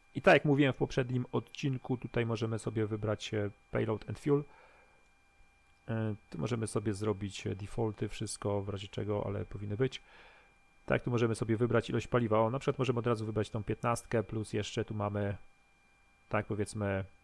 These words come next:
dodatkowe ekstra paliwo na jakieś tam inne lotnisko zapasowe. I w ten sposób możemy też zrobić refuel i przetankować, e, automatycznie. Tak, już się przetankował, e, nasz samolot.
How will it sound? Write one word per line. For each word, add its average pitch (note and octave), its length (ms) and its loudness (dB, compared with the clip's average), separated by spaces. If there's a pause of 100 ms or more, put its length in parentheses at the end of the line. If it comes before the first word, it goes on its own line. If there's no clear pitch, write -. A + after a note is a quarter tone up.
(220)
dodatkowe G#2 640 0
ekstra G#2+ 340 -2
paliwo G#2+ 380 0
na G2 360 0 (1040)
jakieś A#2 220 -4
tam G#2 240 0
inne G#2+ 240 -2
lotnisko G2+ 340 -4
zapasowe. B2+ 440 2 (1400)
I E3+ 60 -2
w - 40 -2
ten E3 120 8
sposób D3 300 4
możemy B2+ 340 6
też A2+ 380 4
zrobić G#2+ 320 -2
refuel B2 420 2
i A2+ 160 0
przetankować, A2 840 2
e, G#2 360 -2 (120)
automatycznie. A#2 880 2 (840)
Tak, A2 200 -4
już A2+ 100 -6
się A2+ 100 -2
przetankował, G#2 760 0
e, G#2 160 -2
nasz G2+ 240 -4
samolot. A#2 420 2